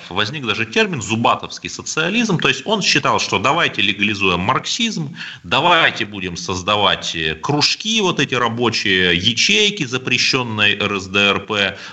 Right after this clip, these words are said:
но под контролем охранки, наводнённые нашими, нашими провокаторами. В итоге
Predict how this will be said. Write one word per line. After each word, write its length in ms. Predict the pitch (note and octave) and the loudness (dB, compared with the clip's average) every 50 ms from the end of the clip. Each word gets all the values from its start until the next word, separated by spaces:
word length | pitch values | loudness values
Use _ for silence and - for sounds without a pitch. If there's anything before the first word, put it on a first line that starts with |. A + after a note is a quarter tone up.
| - - | -10 -4
но 640 | C#3 E3 G3 A#3 C4 C4+ C4+ C4+ B3+ C4 B3+ G#3+ - | 0 2 4 4 6 6 6 6 4 2 0 -2 0
под 220 | - D3 C#3 - | 2 2 2 2
контролем 720 | - - C3+ B2+ A#2+ B2 C3 C3 B2+ A#2 G2+ F#2 F2+ G#2 B2+ | -2 -6 -6 -6 -4 -4 0 2 2 2 2 0 0 -2 -4
охранки, 600 | C#3 - - G#3 B3 B3 A#3+ A#3 A3 F#3 - - | -4 -2 -2 0 2 2 2 2 0 -4 -8 -6
наводнённые 760 | C#3 B2+ B2 A#2 A#2 A2+ A2+ A#2+ D3+ E3+ E3+ D3+ C3+ A#2+ G#2 | -4 -2 0 2 0 0 0 -2 -4 -2 -2 0 0 0 2
нашими, 440 | F#2+ A2+ B2 - - B2 A2+ A2 G2+ | 2 2 0 0 -2 -6 -6 -6 -4
нашими 400 | G2 G2+ A#2 A#2+ - - G#2 F#2+ | -2 0 0 0 0 -2 -4 -4
провокаторами. 840 | F#2 - G2+ G2+ G#2+ G#2+ G#2 - G2 F2 E2 - - E2+ F2 F2+ F#2+ | -2 0 0 2 2 2 2 2 0 0 0 -2 -2 -2 0 0 0
В 120 | G#2 C#3 | 0 0
итоге 480 | E3 - - E3+ C#3+ G#2+ E2 F2 - | 0 2 4 4 6 4 4 2 -2